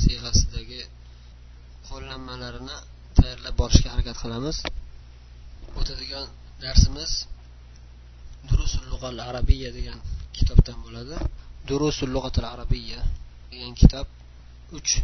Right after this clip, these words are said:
juzdan iborat. Muallif doktor Fa Abdurrahim. Bu kitobni Madinai Munavvaradagi Jamiya Islomiya universitetida tayyorlov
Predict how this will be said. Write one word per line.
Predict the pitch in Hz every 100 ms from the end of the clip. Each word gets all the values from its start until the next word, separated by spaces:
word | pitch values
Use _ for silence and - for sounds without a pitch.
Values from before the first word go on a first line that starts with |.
| - - 127
juzdan | 123 120 123 120
iborat. | 117 - 123 139 - - - - - - - - - -
Muallif | 127 120 123 127 135 - 113 - - -
doktor | - - 131 123 - -
Fa | 113 123 120 117
Abdurrahim. | - - 113 110 147 147 143 - - - - 135
Bu | 131
kitobni | - - 127 139 143 - - - - -
Madinai | 131 127 135 139 135
Munavvaradagi | 131 123 123 117 120 120 135 -
Jamiya | 127 131 127 123
Islomiya | 127 123 120 123 131 123 - - - 143
universitetida | 123 127 123 - - - 143 139 - - - - - - - - - - - - - - - - - -
tayyorlov | 135 131 139